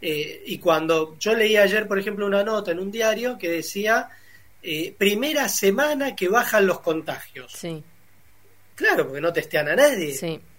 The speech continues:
Speaker 1: <laughs> Entonces, si vos no testeás a nadie, obvio que las estadísticas te van a dar que tenés menos contagiados, aunque la curva esté creciendo exponencialmente. Entonces, vos no podés bajar los contagios dejando de testear.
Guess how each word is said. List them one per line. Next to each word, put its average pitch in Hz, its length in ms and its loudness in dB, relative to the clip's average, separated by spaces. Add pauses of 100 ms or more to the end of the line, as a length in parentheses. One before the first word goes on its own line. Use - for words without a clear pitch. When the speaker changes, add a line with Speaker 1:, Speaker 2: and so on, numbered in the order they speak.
Speaker 1:
<laughs> - 280 -18
Entonces, 214 540 4 (200)
si - 160 -4
vos 180 160 8
no 226 140 4
testeás 196 380 8
a 226 60 12
nadie, 208 540 8
obvio 202 340 6
que 156 120 0
las 147 180 -2
estadísticas 190 680 0
te 190 60 -2
van 196 160 2
a 220 60 0
dar 208 360 4 (320)
que 151 200 -2
tenés 165 320 2
menos 175 320 2
contagiados, 185 960 4 (400)
aunque 165 320 -4
la 151 160 4
curva 233 260 2
esté 196 200 2
creciendo 202 840 2
exponencialmente. 165 1300 0 (800)
Entonces, 147 480 0
vos 202 140 6
no 208 100 4
podés 208 260 8
bajar 175 340 6
los 175 140 0
contagios 185 720 2
dejando 170 360 0
de 156 100 2
testear. 139 540 -8